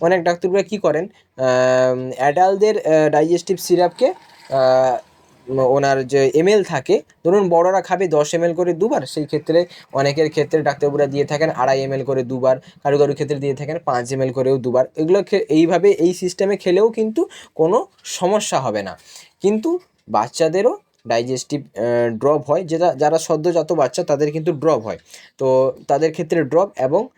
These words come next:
তাদের থেকে একটু বয়সে যারা বেশি তাদের ক্ষেত্রে ছোটো সিরাপ হয়, হান্ড্রেড এমএল এর সিরাপ হয় এবং বড়দের ক্ষেত্রে টু হান্ড্রেড এমএল সিরাপ হয়। তো আপনারা অবশ্যই ডাইজেস্টিভ সিরাপ, আহ, যে কোনো মেডিকেল শপ থেকে কোনো ডাক্তারবাবুর পরামর্শ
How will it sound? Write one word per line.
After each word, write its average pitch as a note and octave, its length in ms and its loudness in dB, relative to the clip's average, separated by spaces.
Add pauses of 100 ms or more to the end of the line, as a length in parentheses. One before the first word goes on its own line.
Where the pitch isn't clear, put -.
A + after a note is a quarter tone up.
(140)
তাদের C#3+ 320 0
থেকে F#3+ 300 -4
একটু E3+ 400 -2
বয়সে D3 380 0
যারা C#3 240 2
বেশি D3 360 -4 (240)
তাদের B2+ 280 -2
ক্ষেত্রে D#3 440 0 (220)
ছোটো D3+ 300 -2
সিরাপ D3 380 -2
হয়, D#3 280 2
হান্ড্রেড C3+ 420 -4
এমএল C#3+ 220 -2
এর C#3 80 -2
সিরাপ C#3+ 400 -2
হয় B3+ 120 -2 (100)
এবং A3 240 -2
বড়দের E3 380 0
ক্ষেত্রে E3 300 -6 (160)
টু E3 120 0
হান্ড্রেড C#3 360 0
এমএল C3+ 200 -4
সিরাপ C3 320 -4
হয়। D3 120 -10 (360)
তো D#3 80 0
আপনারা D#3+ 420 2
অবশ্যই A3 560 0
ডাইজেস্টিভ D3+ 540 -2
সিরাপ, D3+ 340 0
আহ, B2 580 -4
যে B2 160 -2
কোনো C#3+ 200 -2
মেডিকেল C3+ 380 -2
শপ C#3+ 280 -6
থেকে D#3+ 240 -6
কোনো C#3+ 200 -6
ডাক্তারবাবুর C3 480 -4
পরামর্শ C3 560 -4